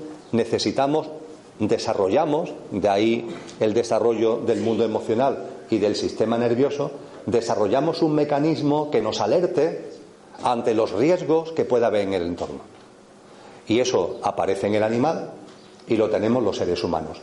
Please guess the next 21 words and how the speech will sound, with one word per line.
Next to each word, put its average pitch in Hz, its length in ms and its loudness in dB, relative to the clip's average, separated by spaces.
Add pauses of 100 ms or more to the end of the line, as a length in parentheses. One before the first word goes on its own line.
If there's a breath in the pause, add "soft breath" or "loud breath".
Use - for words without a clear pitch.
(100)
pero 113 220 2
también 117 340 0
lo 123 100 2
tiene 95 280 0
el 87 80 0
animal, 82 320 -2 (560 loud breath)
con 101 260 0 (100)
lo, - 300 -2
con 107 180 0
lo 101 100 0
que 101 100 -2
el 98 60 2
animal 92 340 0
tiene 117 220 2
capacidad, 101 840 -2
igual 104 280 0
que 95 100 -2
nosotros, 139 500 -4
de 101 100 0
sentir 85 340 -4
placer 107 380 -2